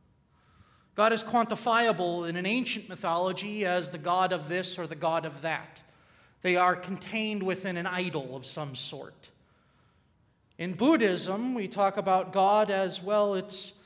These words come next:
this understanding of Brahman, that all is God, and that there is just this material and immaterial thing that we can't really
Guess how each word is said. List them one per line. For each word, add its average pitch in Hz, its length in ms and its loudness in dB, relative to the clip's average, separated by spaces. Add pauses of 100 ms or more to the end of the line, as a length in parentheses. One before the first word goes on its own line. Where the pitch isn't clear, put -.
(320)
this - 180 -8
understanding 202 720 -2
of 156 200 -6
Brahman, 156 440 0 (440)
that 151 320 -6 (360)
all 196 540 8
is 127 200 -6
God, - 440 -8 (800)
and 160 100 -12
that 160 160 -4
there 170 200 -2
is 165 380 -2 (440)
just 190 300 0
this - 340 -2 (300)
material 208 680 2
and 190 100 0
immaterial 196 960 0
thing 175 580 -4
that 156 240 -2 (560)
we 180 220 -8
can't 214 400 -4
really 202 580 4